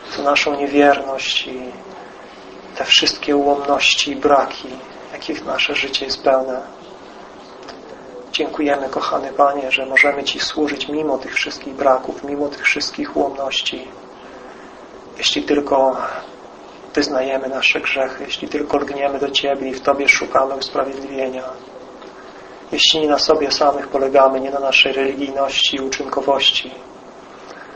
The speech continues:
ale w Tobie, Panie, szukamy sprawiedliwości, w Tobie szukamy uwolnienia od tego wszystkiego, co złe, co nieprawe. Dziękujemy za moc Twej krwi, która zmazuje wszelki grzech,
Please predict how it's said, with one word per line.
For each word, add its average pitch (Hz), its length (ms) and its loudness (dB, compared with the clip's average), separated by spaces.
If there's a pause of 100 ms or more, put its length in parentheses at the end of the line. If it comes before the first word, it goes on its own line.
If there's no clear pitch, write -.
(440)
ale 143 160 4
w - 100 -4
Tobie, 143 300 2
Panie, 135 320 0
szukamy 135 480 -4
sprawiedliwości, 135 880 -4
w - 100 -12
Tobie 151 300 0
szukamy 135 540 0 (560)
uwolnienia 147 680 4
od 123 160 -6
tego 147 220 0
wszystkiego, 147 640 -2
co 143 160 -6
złe, 143 340 4
co 135 160 -6
nieprawe. 131 520 4 (1200)
Dziękujemy 143 560 2
za 139 120 2
moc 147 400 0
Twej - 240 -2
krwi, - 380 -6 (1120)
która 143 240 -2
zmazuje 139 600 0
wszelki - 440 0
grzech, - 540 -4